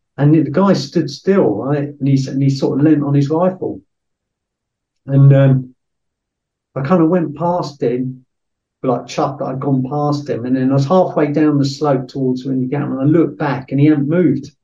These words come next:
I thought, "Fuck," you know, "he's not moving." And, uh, you know, you just couldn't, just couldn't leave him. Do you know what I mean? So, um, I've, uh, I've dropped my Bergen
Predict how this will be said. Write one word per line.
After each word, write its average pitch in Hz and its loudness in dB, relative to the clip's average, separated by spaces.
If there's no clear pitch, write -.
I 147 -18
thought, 135 -12
"Fuck," - -12
you 135 -6
know, 135 -2
"he's 127 -8
not 143 0
moving." 185 0
And, 143 4
uh, 139 2
you 160 2
know, 143 4
you 139 4
just - -4
couldn't, - -4
just 160 -8
couldn't 135 -2
leave 185 -2
him. 107 -8
Do 156 -8
you 147 -2
know 151 -2
what 143 -8
I 175 -2
mean? 135 0
So, 147 0
um, 139 -2
I've, 135 -4
uh, 135 -2
I've 135 -12
dropped 143 -4
my 143 -6
Bergen 147 -2